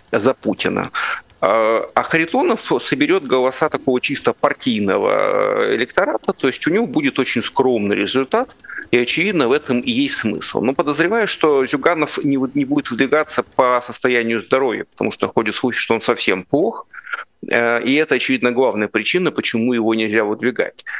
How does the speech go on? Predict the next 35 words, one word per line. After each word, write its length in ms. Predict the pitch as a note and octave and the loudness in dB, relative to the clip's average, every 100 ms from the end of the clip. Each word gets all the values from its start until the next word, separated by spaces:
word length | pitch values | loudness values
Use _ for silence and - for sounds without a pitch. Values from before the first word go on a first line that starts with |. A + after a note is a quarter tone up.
| - - | -8 -4
То 60 | |
есть 100 | G2+ | 0
можно 260 | B2+ C3 A#2 | 2 2 0
сколько 340 | - B2 - | 0 -2 0
угодно 380 | C3+ B2+ A2+ A2+ | 0 2 0 0
шутить, 360 | - B2+ C3 - | -2 -2 -2 -2
что 240 | - G#2+ | 0 0
полумёртвый, 680 | - B2 A#2+ A#2 - G#2+ G#2 | 2 2 2 0 0 0 0
значит, 300 | G#2 - G2+ | 0 -2 -2
Зюганов 500 | A#2+ A2 G#2+ G#2+ - | 0 2 2 -2 -2
был 360 | G#2 F#2+ A2 G#2 | -2 0 0 2
бы 160 | G#2 | 2
очень 400 | G#2 - G#2+ G2 - - - - | 0 0 -2 -4 -4 -6 -6 -8
гармоничен, 920 | - A2+ B2+ B2 B2 A#2 G#2 G#2 G2+ G2+ | -4 0 2 2 2 0 0 0 -2 0
э, 360 | A2 G#2 G#2 G2+ | 0 2 0 0
и 100 | G#2+ | 0
на 80 | A2+ | 2
его 200 | A2 A2 | 2 0
фоне 320 | B2+ A2+ G#2+ | 0 0 0
Путин 300 | B2+ A#2 G#2 | -2 -2 0
казался 400 | G#2+ G#2 G#2+ - | 0 2 0 -2
бы 120 | G#2+ | 0
молодым 460 | A2 A2 G#2 G#2+ G#2+ | 2 2 0 0 -2
и 40 | |
здоровым, 520 | G2+ D#3+ B3 C4 A2 - - - - - | 0 0 0 -2 -4 -6 -10 -10 -10 -2
но, 520 | C3 F#3 F3 D3+ - - - | 0 2 2 0 -2 -6 -2
очевидно, 420 | - A#2 A2 B2+ B2 | -2 -2 -2 -2 -2
всё 180 | - | 0
настолько 380 | A#2 A2+ A#2 - | -2 0 -2 0
плохо, 300 | - - - | 0 0 0
что 160 | C3 - | -4 -2
приходится 500 | - C3 A#3+ C4+ - | -2 -2 -2 -2 -2
выдвигать 340 | A#2+ C3 E3 | 0 0 -2
просто 340 | - D3+ - A#2 | -2 -2 0 0
никого. 640 | A2+ B2 A#2 F#2+ F2+ - | 0 0 0 0 -2 -4